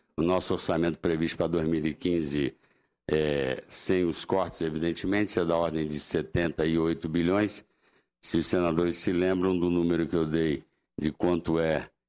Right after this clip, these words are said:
de investimento vinte e dois, vinte e três, significa que cinquenta e cinco são ativos, inativos e pensionistas. Ou seja,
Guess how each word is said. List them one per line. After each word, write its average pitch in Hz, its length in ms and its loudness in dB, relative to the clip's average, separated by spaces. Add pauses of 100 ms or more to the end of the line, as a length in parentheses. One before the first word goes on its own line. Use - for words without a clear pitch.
(120)
de 80 160 0
investimento 80 720 0
vinte 82 260 -2
e 85 40 -2
dois, 80 260 0
vinte 80 200 -2
e - 40 -10
três, 95 240 -2
significa 90 400 0
que - 80 -10
cinquenta 101 520 -2
e 90 80 0
cinco - 460 -2 (560)
são 90 320 2
ativos, 85 500 0
inativos 80 580 0
e 82 200 2
pensionistas. 80 720 -2
Ou 71 120 0
seja, 78 360 0